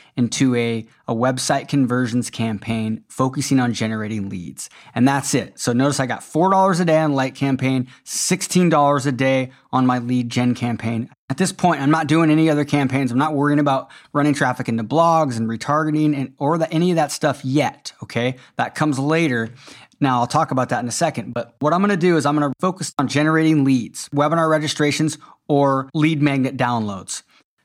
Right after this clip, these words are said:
Now, what kind of ad should I run for that? Well, that depends on your, your lead magnet. So if you're going to a super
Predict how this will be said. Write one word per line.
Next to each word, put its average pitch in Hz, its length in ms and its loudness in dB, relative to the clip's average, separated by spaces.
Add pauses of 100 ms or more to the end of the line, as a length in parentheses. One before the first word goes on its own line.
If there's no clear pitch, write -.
(120)
Now, 120 160 -2
what 151 240 0
kind 175 200 0
of 147 80 -2
ad 147 320 0
should 135 160 -2
I 127 100 0
run 120 220 -2
for 110 160 -10
that? 98 260 -6
Well, 127 140 0
that 143 160 -2
depends 196 520 2
on 143 240 2
your, 151 300 2
your 151 160 -2
lead 180 240 2
magnet. 113 300 -2
So 143 140 0
if 127 100 -2
you're 170 80 -2
going 208 260 2
to 180 80 0
a 143 60 -2
super 190 600 -2